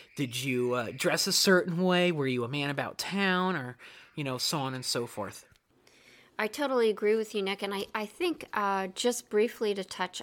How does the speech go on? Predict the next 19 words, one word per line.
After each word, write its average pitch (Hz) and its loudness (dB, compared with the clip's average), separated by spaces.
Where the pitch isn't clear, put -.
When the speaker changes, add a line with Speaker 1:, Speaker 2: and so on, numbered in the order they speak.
Speaker 2:
on, 175 -2
you 226 8
know, 208 6
another 202 2
way 190 0
in 185 -4
which 180 -2
you 185 -4
can 175 -8
have 175 -2
sustainability 175 0
over 170 -4
time 180 -6
is 226 8
to 254 2
create 247 0
characters 226 -2
that 196 2
are 190 2